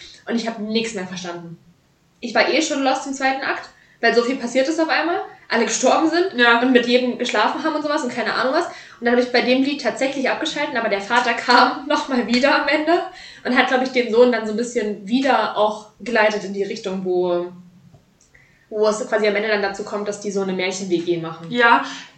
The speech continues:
Speaker 2: das war bei mir die Ehefrau. Die
Speaker 1: Die
Speaker 2: Tote.
Speaker 1: Ah, okay.
Speaker 2: Die kam als, erst als Stimme.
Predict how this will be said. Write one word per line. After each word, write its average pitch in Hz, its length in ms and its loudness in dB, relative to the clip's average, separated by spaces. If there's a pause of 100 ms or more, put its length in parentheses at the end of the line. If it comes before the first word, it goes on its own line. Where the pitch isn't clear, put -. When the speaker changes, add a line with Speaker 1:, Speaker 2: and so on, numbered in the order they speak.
Speaker 2:
das - 380 4 (120)
war 254 200 6
bei 262 80 2
mir 254 180 2
die 254 280 0
Ehefrau. 202 540 0 (720)
Die 220 120 -6
Speaker 1:
Die 226 100 0
Speaker 2:
Tote. 240 420 4
Speaker 1:
Ah, 262 260 6
okay. - 160 -2
Speaker 2:
Die 254 100 4
kam 240 240 8
als, 214 400 4
erst 240 200 2
als 220 180 0
Stimme. 311 440 2